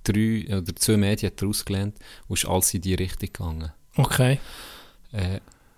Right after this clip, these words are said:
Speaker 1: und das hat mich ein bisschen, ja, hat mich ein bisschen beschäftigt, gerade als ich das habe gelesen habe. Und per Zufall war eine, eine Beraterin unten auch gewesen. Und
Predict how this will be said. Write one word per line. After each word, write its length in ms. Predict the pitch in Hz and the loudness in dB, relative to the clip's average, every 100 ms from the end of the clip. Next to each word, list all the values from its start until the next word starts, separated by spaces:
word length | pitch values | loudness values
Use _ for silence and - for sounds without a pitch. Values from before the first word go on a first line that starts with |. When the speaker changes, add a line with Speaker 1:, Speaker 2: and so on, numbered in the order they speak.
| _ _ - - | _ _ -20 -6
Speaker 1:
und 180 | - 104 | -2 2
das 160 | 107 - | 2 2
hat 100 | - | 2
mich 140 | 90 87 | 0 4
ein 40 | |
bisschen, 420 | 117 127 - - | 6 6 4 0
ja, 220 | 110 156 156 | 4 4 2
hat 140 | - | -2
mich 160 | 104 92 | -2 0
ein 60 | 117 | 0
bisschen 300 | 120 120 - | 0 -2 2
beschäftigt, 580 | 104 120 139 - 160 - | 4 6 4 0 -2 4
gerade 180 | 165 139 | 4 6
als 100 | 139 | 4
ich 60 | 135 | 6
das 140 | 131 | 4
habe 100 | 147 | 4
gelesen 380 | - 139 156 143 - | 4 2 2 0 -2
habe. 60 | - | -2
Und 400 | 98 92 90 - | 0 2 2 0
per 160 | - | 0
Zufall 360 | - 127 135 120 | 0 2 4 4
war 260 | 98 - 87 | 4 4 4
eine, 160 | 85 - - - - - | 2 -2 -14 -8 -8 -2
eine 360 | 87 85 82 | 0 2 2
Beraterin 720 | - 90 117 - 131 135 156 - - - - | 6 8 8 8 8 8 6 0 -12 -14 2
unten 280 | 123 147 139 | 6 8 8
auch 220 | 120 131 | 6 6
gewesen. 400 | - - 151 160 - - - - - - - | 6 8 6 6 -2 -20 -20 -20 -20 -20 -2
Und 560 | 104 101 101 104 101 | 2 4 4 4 2